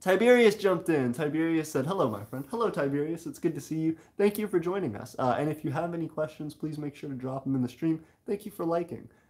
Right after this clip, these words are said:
Uh, Asteria says, "Hello, A P." Hello, Asteria. Uh, it's good to see you. Uh, Retro says, "Tiberius Storm, hi." Uh, Baliga says, "Hi." Uh,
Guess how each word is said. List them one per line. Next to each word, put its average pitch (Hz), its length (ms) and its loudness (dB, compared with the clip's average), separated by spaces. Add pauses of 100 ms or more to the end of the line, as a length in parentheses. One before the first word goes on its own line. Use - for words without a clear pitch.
(120)
Uh, 135 200 2
Asteria 190 440 4
says, 185 200 -4
"Hello, 185 240 2
A 123 100 4
P." 165 160 -4
Hello, 196 280 2
Asteria. 143 520 -2
Uh, 135 320 0
it's 147 140 -4
good 160 160 -4
to 160 60 -12
see - 180 -12
you. 117 220 -10 (360)
Uh, 120 160 2
Retro 151 280 -2
says, 151 200 -6
"Tiberius 202 460 4
Storm, 214 180 0 (220)
hi." 151 280 -2 (360)
Uh, 127 180 2
Baliga 165 400 0
says, 143 220 -8
"Hi." 151 400 0 (380)
Uh, 120 500 0